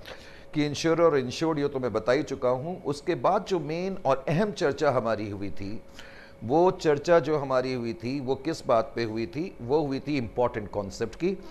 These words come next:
और जैसा कि आपने देखा, concept of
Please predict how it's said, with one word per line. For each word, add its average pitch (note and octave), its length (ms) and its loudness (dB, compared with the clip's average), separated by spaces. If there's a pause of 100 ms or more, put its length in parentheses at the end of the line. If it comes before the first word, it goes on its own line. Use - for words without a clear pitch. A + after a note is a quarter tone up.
(260)
और A#2 200 6
जैसा C3+ 260 2
कि E3+ 140 -2
आपने B2+ 300 4
देखा, C3 500 -2 (480)
concept D#3+ 380 0
of D3 140 4